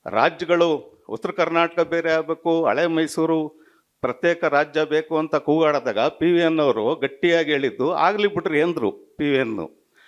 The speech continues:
ಈಗ ಹಿಂದಿಯು ನಾಲ್ಕೈದು ರಾಜ್ಯ ಇದ್ದಾವೆ, ನಮ್ಮ ಕನ್ನಡದವು ಎರಡು ರಾಜ್ಯ ಇರ್ತವೆ ಬಿಡಿ ಹೋಗ್ಲಿ ಅಂತ ಹೇಳಿದ್ರು. ಈ ಗಟ್ಟಿಯ, ಆ, ಘೋಷಣೆಯನ್ನ ಮಾಡೋ ಧೈರ್ಯ ಬೇರೆ ಸಾಹಿತಿಗಳಿಗೆ ಅಥವಾ ಹೋರಾಟಗಾರರಿಗೆ ಇರಲಿಲ್ಲ. ಅಂಥ ಒಂದು ಗಟ್ಟಿತನದ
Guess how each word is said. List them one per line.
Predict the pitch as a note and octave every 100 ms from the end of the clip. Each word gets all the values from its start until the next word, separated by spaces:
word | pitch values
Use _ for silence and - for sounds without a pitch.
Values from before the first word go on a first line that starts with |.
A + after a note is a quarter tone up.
| _ -
ಈಗ | D3+
ಹಿಂದಿಯು | D3+ D#3+ G3 G3 F#3+
ನಾಲ್ಕೈದು | E3+ D#3 F#3 F#3 E3
ರಾಜ್ಯ | D#3+ D3 C#3+
ಇದ್ದಾವೆ, | B2 F#2+ F2 A#2+ G3 - - _
ನಮ್ಮ | E3 G#3+
ಕನ್ನಡದವು | G3+ F3 A3+ A3+ G#3+ G#3+
ಎರಡು | F#3+ F3
ರಾಜ್ಯ | F3 F3 D#3 F3
ಇರ್ತವೆ | E3 - E3 D3
ಬಿಡಿ | E3+
ಹೋಗ್ಲಿ | D3 D3 C#3+ C3
ಅಂತ | B2+ D3
ಹೇಳಿದ್ರು. | A#2+ G#2+ F2 E2
ಈ | - E3+ A3 -
ಗಟ್ಟಿಯ, | C#3+ - - G3+ F#3+ C#3+ - - _ _ -
ಆ, | C3+ B2+ A#2 A2+ - _ _ - G#2+
ಘೋಷಣೆಯನ್ನ | D#3+ F3+ F3+ E3+ D#3+ D3+
ಮಾಡೋ | C3+ C#3+ D3
ಧೈರ್ಯ | C3+ C#3+ F3+ F#3+ B2+ A#2+ - - _ _
ಬೇರೆ | C3+ C#3+
ಸಾಹಿತಿಗಳಿಗೆ | B2+ A#2+ A#2+ A2+ G#2+ A#2+ A2 - _ _
ಅಥವಾ | - C3
ಹೋರಾಟಗಾರರಿಗೆ | A2+ B2+ A#2 G2+ G#2 G#2 A2
ಇರಲಿಲ್ಲ. | F#2+ A#2 C3+ D3 G#2+
ಅಂಥ | - - A2+ D#3+
ಒಂದು | D#3+ C3 C3 B2+ E2+ - _ _ _ _ -
ಗಟ್ಟಿತನದ | B2 - - A#2+ A#2+ A2+ F2+